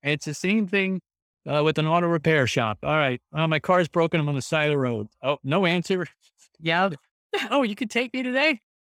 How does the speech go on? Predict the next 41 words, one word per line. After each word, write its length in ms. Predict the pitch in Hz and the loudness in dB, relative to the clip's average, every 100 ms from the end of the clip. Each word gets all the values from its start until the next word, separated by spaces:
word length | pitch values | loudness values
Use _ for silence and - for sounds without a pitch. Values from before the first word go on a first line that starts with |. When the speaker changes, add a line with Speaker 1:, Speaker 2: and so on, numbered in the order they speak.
| - | -4
Speaker 1:
"Okay." 320 | 233 - - - _ _ _ _ _ _ | -2 -2 -4 -10 _ _ _ _ _ _
Speaker 2:
Yep. 260 | 202 180 220 _ _ _ | -4 -2 -4 _ _ _
It 160 | 180 165 | -8 -2
just 220 | 180 160 | -2 0
Speaker 1:
And 80 | 185 | 0
that 40 | 226 | 0
Speaker 2:
goes 80 | 220 | 0
back 260 | 226 226 | 0 0
to 100 | 247 | -2
being 220 | 226 226 226 | -2 0 0
authentic 680 | 226 226 247 - 185 190 | 0 -2 -4 -2 -2 -2
and, 360 | 180 175 175 180 | -2 -2 -4 -2
Speaker 1:
Yeah. 100 | 254 | -4
Speaker 2:
and 80 | 180 - _ _ _ | -4 -10 _ _ _
continuing 680 | 202 196 - 180 185 190 196 | -8 -8 -8 -6 -4 -2 -4
to 100 | 196 | -6
be 260 | 180 185 - | -8 -8 -8
who 60 | 202 | -10
you 100 | 202 | -2
are 440 | 190 170 170 190 - | 2 2 2 0 -2
and 220 | 175 165 | -4 -4
delivering 520 | 170 165 185 180 175 | -6 -4 -2 0 -2
on 100 | 170 | -4
what 120 | 170 170 | -6 -10
you're 100 | 170 | -10
promising. 540 | 175 170 180 - - _ _ - | -8 -8 -10 -20 -20 _ _ 0
Speaker 1:
Yeah. 240 | 175 156 - _ _ | 2 2 -2 _ _
And 140 | 131 | -4
that 60 | 165 | 0
Speaker 2:
So 280 | 202 202 190 - - | 2 2 0 -4 -2
this 260 | 226 262 - | -2 0 0
has 260 | 320 277 | 0 0
been 580 | 240 220 196 185 180 175 - _ | 2 2 4 2 0 -4 -8 _
really, 260 | 190 190 202 | 0 2 0
really 240 | 208 208 | -2 -2
great. 480 | 208 190 170 170 180 - - | -4 -4 -2 -2 -4 -6 -2
Um, 380 | 180 170 156 - | 0 0 -2 -6
thank 200 | 180 185 | -10 -6
you 120 | 220 | -6
so 260 | 226 196 190 | -6 -6 -4
much. 420 | 165 170 220 - | -2 -4 -6 -10